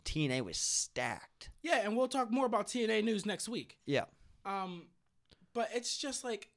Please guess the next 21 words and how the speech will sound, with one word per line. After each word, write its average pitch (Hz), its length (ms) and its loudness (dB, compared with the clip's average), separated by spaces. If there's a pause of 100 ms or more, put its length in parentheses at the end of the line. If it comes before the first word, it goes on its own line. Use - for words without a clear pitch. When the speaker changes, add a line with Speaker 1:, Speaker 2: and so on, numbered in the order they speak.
(220)
Speaker 2:
dude, 311 280 -2
Speaker 1:
Especially - 360 -4
that 85 160 -8
ugly 403 160 0
Speaker 2:
Angle 269 220 0
Speaker 1:
logo. 80 380 -8 (400)
Speaker 2:
is 214 340 -2
just, 196 560 -4 (540)
he 302 480 -2
was 190 200 -4
sensational 185 800 -6
when 165 140 -6
he 165 80 -6
was 151 160 -6
on 147 140 -10
top. 139 280 -8
What 208 140 -2
was 220 100 0
your 220 80 -2
favorite, 190 480 -2 (500)
uh, 151 300 -6